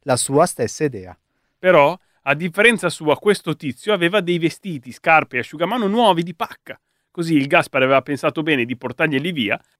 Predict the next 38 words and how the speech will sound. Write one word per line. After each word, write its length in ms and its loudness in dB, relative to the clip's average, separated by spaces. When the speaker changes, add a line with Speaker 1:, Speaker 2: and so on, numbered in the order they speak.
Speaker 2:
abbandonando 600 2
i 60 0
suoi 260 -4
sulla 260 -4
riva. 280 -6
Speaker 1:
Allora, 440 4
in 180 4
sé 460 2
l'idea 340 4
non 180 0
era 200 4
male, 340 2
in 140 -2
fondo 280 -2
il 80 2
Gaspare 580 0
non 180 -4
aveva 260 -2
fatto 340 -4
male 220 2
a 60 2
nessuno, 520 0
solo 420 4
che 120 -6
i 100 0
pompieri 680 2
e 20 -2
i 60 -4
carabinieri 720 -2
certe 320 -6
volte 300 0
sono 200 -4
molto 320 -4
permalosi 640 -2
e 120 -12
certe 360 2
cose 380 2
loro 340 0